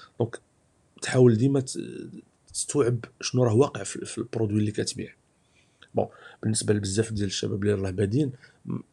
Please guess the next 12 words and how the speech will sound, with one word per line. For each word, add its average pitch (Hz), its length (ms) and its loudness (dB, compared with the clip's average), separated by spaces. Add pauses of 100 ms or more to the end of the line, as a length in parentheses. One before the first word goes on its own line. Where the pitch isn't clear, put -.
(120)
بهذا 110 240 0
النيفو 113 400 4
هذا 113 300 -2 (180)
ما 127 80 -4
كيوصلوش 117 580 -2
ليه 104 140 -2
دغيا، 98 320 -2
لان 101 240 -6
خاصك - 340 -10
فريمون 113 320 0
تكون، 107 340 -4
آه، - 400 -6